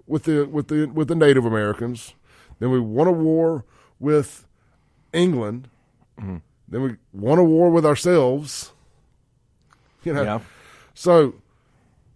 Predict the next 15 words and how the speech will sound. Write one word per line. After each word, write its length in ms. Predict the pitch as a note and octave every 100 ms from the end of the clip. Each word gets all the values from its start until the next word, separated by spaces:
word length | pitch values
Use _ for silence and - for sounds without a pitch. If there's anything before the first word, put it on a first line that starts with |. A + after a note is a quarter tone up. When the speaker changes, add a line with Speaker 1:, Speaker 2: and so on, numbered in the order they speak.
| _
Speaker 1:
we're 180 | A#2+ E3
Speaker 2:
Used 120 | F3+ D3
a, 20 |
Speaker 1:
Americans. 460 | A#2+ F#2 F2+ C#2+
Speaker 2:
used 140 | A#2 B2
a 40 |
lot 160 | B2 A2
of 120 | G2 - _ -
immigrants 440 | B2+ A#2+ G#2+ G#2+
in 60 | G2
that 160 | A2+ E2
war 240 | F2+ F2+
too. 380 | - A2+ F#2 A2+
<laughs> 40 | -
You 140 | C#3